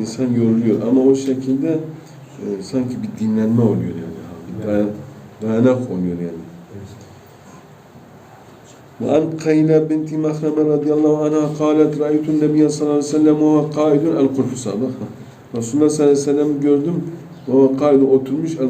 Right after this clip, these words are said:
Speaker 1: kurfusa, o, o, oturma şekli işte dediğimiz gibi oturma şekli. Ha. İki kalçasının üzerine oturup, iki dizini dikip, iki elini dizlerine bağlamış. فَلَمَّا رَأَيْتُ رَسُولَ اللّٰهِ صَلَّى اللّٰهُ عَلَيْهِ وَسَلَّمْ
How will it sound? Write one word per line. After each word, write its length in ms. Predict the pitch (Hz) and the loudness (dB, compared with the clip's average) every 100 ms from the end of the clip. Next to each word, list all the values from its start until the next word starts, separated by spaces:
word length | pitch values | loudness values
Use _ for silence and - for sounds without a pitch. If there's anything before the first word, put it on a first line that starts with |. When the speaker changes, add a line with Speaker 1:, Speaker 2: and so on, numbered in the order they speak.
| - | -2
Speaker 1:
kurfusa, 380 | 127 - - 143 - | -6 -6 -8 -8 2
o, 40 | 131 | 4
o, 440 | 131 127 117 120 | 4 2 -4 -6
oturma 320 | 113 117 127 127 | -10 -2 0 0
şekli 400 | 110 95 92 90 | -2 -6 -6 -8
işte 180 | - 101 98 | -6 -6 -4
dediğimiz 380 | 104 107 113 | -2 0 2
gibi 300 | 92 87 90 101 | 2 -2 -6 -8
oturma 300 | - 104 113 | -6 -4 -2
şekli. 400 | 113 104 - 131 - - 143 - - - - | -2 -6 -4 -2 -2 -6 -14 -16 -20 -20 -16
Ha. 80 | 95 90 - - - - | -14 -14 -18 -20 -20 -12
İki 340 | 107 - 120 120 | -12 -8 -8 -4
kalçasının 640 | 113 - 107 101 113 104 | -4 -4 -6 -4 -4 -4
üzerine 300 | 101 98 98 | -2 -2 -2
oturup, 360 | 95 95 117 120 113 | -4 -6 -6 -4 -6
iki 260 | - 107 104 | -8 -8 -6
dizini 340 | 98 101 101 92 | -4 -2 -2 -4
dikip, 280 | 101 131 123 110 | -4 -2 -2 -4
iki 180 | - 127 | -6 -6
elini 1200 | 107 107 113 117 - - - - 113 110 127 131 | -4 -2 0 -2 -4 -12 -14 -14 -8 -2 2 2
dizlerine 640 | 113 98 104 110 110 107 | 0 -2 0 2 4 2
bağlamış. 540 | 95 95 95 113 131 - - - - - - | 2 -2 0 0 0 -4 -10 -14 -18 -20 -4
فَلَمَّا 380 | 127 147 165 165 156 | 2 4 4 4 2
رَأَيْتُ 260 | 147 156 156 151 143 | 2 0 0 0 0
رَسُولَ 280 | 139 147 143 | 0 0 2
اللّٰهِ 220 | 139 147 139 | 2 2 0
صَلَّى 160 | 131 139 | 0 4
اللّٰهُ 140 | 135 | 4
عَلَيْهِ 120 | 131 | 4
وَسَلَّمْ 160 | 143 | 0